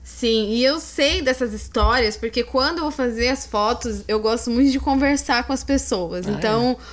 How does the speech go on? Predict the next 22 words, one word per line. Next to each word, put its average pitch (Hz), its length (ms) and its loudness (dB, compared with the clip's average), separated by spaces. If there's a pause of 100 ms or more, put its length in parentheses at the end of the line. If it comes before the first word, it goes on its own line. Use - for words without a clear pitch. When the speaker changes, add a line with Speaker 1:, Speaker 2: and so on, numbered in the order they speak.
(140)
Speaker 1:
o 240 100 2
ensaio, 262 380 4
ele 285 80 2
acaba 277 280 0
durando 262 380 2
muito 349 160 0
mais 339 260 2
tempo 294 440 2
porque 277 200 -2
eu 269 60 2
gosto 240 260 2
de 233 80 -6
conversar, 226 600 0
eu 233 100 -6
gosto 226 280 -2
de 214 100 -4
conhecer 233 800 0
como 247 140 -2
a 240 40 -4
pessoa 233 220 -2
chegou 226 260 -2
aqui, 240 460 0